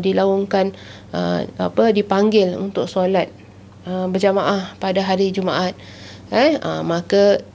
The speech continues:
tu, ah, stopkan jual beli tu. Ah, maka pergilah, ah, pergi, pergi solat. Kalau dah habis solat pula, Nabi bilang,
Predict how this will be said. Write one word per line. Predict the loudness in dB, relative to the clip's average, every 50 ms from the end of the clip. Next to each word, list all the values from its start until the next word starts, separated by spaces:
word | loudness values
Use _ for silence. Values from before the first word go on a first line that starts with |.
| -20 -20 -20 -20 -12 -2 2
tu, | 2 2 2 2
ah, | 0 0 0 0 -2 -4 -6 -10 -14 -14
stopkan | -10 -2 2 2 0 2 2 0 0 2 4
jual | 2 2 2
beli | 2 2 0 2 0 0 0
tu. | -2 -4 -4 -4 -6 -12 -20 -20 -20 -20 -20 -20 -20 -20 -20 -20 -14
Ah, | -12 -10 -8 -8
maka | -6 -6 -4 -4 0 0
pergilah, | 2 2 4 4 4 4 2 0 -2 -8 -12 -18 -20 -20 -16 -12
ah, | -10 -8 -8 -8 -8 -6
pergi, | -6 -2 0 2 2 0 0
pergi | -4 -4 -4 -4 -4
solat. | -2 0 2 2 4 4 2 2 0 -2 -8 -16 -20 -20 -20 -20 -12 -2 2
Kalau | 4 4 4
dah | 4 2
habis | 2 0 0 -2 -4 -4
solat | -4 -4 -2 -2 -2 -4
pula, | -4 -2 -2 -2 0
Nabi | 0 -4 -2 -2 -2 -2 0
bilang, | 0 0 0 0 -2